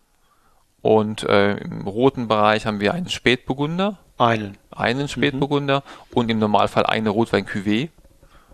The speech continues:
Speaker 1: Da haben wir Merlot, Blaufränkisch, Cabernet.
Speaker 2: Okay, okay.
Speaker 1: Also diese vier, äh, Rotweinsorten.
Speaker 2: Auch ein, auch ein
Speaker 1: Ähm,
Speaker 2: Sekt?
Speaker 1: ein Sekt, ja.
Speaker 2: Habt ihr auch,
Speaker 1: Ja.
Speaker 2: okay. Da,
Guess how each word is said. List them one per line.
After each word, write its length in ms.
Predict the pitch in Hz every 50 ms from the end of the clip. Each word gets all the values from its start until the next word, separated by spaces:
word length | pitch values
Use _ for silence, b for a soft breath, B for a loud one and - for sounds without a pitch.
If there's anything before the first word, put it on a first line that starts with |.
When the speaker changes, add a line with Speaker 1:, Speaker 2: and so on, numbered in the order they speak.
| b b _
Speaker 1:
Da 80 | - 110
haben 140 | 104 104 104
wir 120 | 101 101
Merlot, 480 | 98 101 101 104 107 110 123 127 131 127
Blaufränkisch, 760 | - 107 107 107 - - 110 107 104 98 107 107 - - -
Cabernet. 460 | - - 101 95 98 95 92 - 107 - _ _ _ _ -
Speaker 2:
Okay, 560 | 123 117 117 - - - - 98 98 107 113 - _ -
okay. 540 | 123 120 123 - - - - - - - - -
Speaker 1:
Also 180 | - - - 104
diese 260 | 101 110 101 107 107
vier, 440 | - - - - 139 131 127 117 113
äh, 180 | 110 - - -
Rotweinsorten. 960 | - 92 104 113 113 - - 107 104 101 98 107 101 98 98 - 101 98 95 b b b b b b b
Speaker 2:
Auch 120 | - 127 110
ein, 240 | 117 113 110 113 107
auch 160 | 101 101 95
ein 120 | 95 -
Speaker 1:
Ähm, 60 | 107
Speaker 2:
Sekt? 340 | 98 123 165 - _ - - - - - _ _ _ _ _ _ - - - - -
Speaker 1:
ein 80 | -
Sekt, 300 | 139 - 120 107 - -
ja. 160 | - - - - - - _ _ -
Speaker 2:
Habt 160 | - - -
ihr 120 | 120 - -
auch, 200 | 80 82 - -
Speaker 1:
Ja. 60 | -
Speaker 2:
okay. 300 | - - - - - - -
Da, 120 | - -